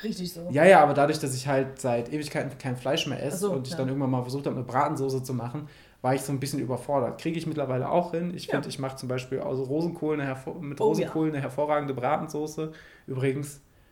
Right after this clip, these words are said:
Speaker 2: viel gut essen, auch an der Stelle mach ich mal Platz vier. Pommes mit so einer Rosenkohl-Bratensoße drüber.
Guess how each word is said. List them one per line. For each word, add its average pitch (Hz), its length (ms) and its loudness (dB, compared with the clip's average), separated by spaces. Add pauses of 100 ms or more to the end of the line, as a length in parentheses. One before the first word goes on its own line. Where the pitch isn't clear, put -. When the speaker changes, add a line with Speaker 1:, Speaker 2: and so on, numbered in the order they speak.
Speaker 2:
viel 226 240 4
gut 180 180 2
essen, 170 340 0
auch 151 140 -4
an 156 100 -4
der 160 140 0
Stelle 160 460 0 (440)
mach 151 220 -2
ich 156 80 0
mal 151 120 0
Platz 143 280 -2
vier. 170 340 -2 (640)
Pommes 196 520 4 (520)
mit 139 160 -6
so 147 60 -4
einer 147 140 2 (680)
Rosenkohl-Bratensoße 120 880 -4 (200)
drüber. 113 400 -8